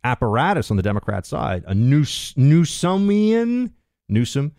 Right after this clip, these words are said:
Newsomian apparatus, a Cuomo, these are hard ones to do, Cuomian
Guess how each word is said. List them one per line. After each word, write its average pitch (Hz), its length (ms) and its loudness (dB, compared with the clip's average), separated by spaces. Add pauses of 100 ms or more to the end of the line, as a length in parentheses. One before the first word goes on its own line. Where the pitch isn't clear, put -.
(180)
Newsomian 180 920 0
apparatus, 180 840 -6
a 107 160 0
Cuomo, 175 1040 0 (320)
these 98 180 -4
are 80 80 -4
hard 95 220 -2
ones 87 140 -2
to 87 60 -16
do, 90 120 0
Cuomian 170 680 0